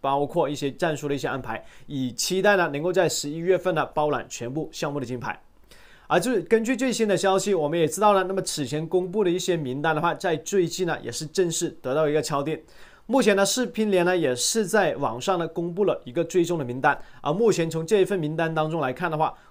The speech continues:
国乒在之前公布的名单呢也是没有任何的改变。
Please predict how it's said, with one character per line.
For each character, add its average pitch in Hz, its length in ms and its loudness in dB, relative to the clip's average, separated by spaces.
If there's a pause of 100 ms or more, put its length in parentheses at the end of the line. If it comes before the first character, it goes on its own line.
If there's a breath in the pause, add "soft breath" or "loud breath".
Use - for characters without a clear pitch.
国 165 180 2
乒 185 200 -2
在 208 180 2
之 143 160 -6
前 147 200 -4
公 180 200 -2
布 185 100 -2
的 165 80 0
名 135 160 -4
单 147 140 2
呢 147 140 -2
也 123 80 -8
是 117 140 -8
没 151 120 -4
有 135 60 -2
任 160 140 -2
何 139 120 -4
的 135 80 -2
改 113 160 -6
变。 139 180 -6